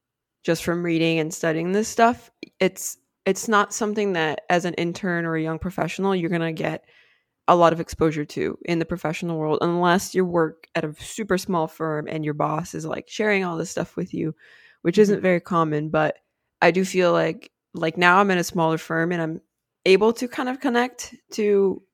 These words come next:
Speaker 1: what I'm seeing my boss is doing, but
Speaker 2: Mm-hmm.
Speaker 1: I'm not actually doing it. Like, I'm not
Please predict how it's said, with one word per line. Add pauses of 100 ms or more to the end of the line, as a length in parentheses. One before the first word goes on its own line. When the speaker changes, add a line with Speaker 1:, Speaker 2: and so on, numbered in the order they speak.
(140)
Speaker 1:
what
I'm
seeing (320)
my
boss
is
doing,
but
Speaker 2:
Mm-hmm. (120)
Speaker 1:
I'm
not
actually
doing
it.
Like,
I'm
not